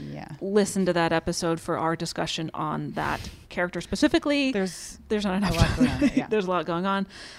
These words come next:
Speaker 2: But it's the female action movie archetype where the woman is one of the guys and ends
Speaker 1: Mm.
Speaker 2: up embodying traits of toxic masculinity,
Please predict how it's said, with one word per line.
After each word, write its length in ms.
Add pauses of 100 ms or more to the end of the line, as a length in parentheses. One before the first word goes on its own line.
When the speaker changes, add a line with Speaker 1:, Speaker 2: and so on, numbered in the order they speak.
(180)
Speaker 2:
But 460
it's 300
the 160
female 460
action 760
movie 440
archetype 640 (120)
where 520
the 120
woman 400
is 520 (340)
one 380
of 160
the 200
guys 880 (260)
and 420 (220)
ends 240
Speaker 1:
Mm. 40
Speaker 2:
up 100
embodying 840
traits 380
of 120
toxic 360
masculinity, 800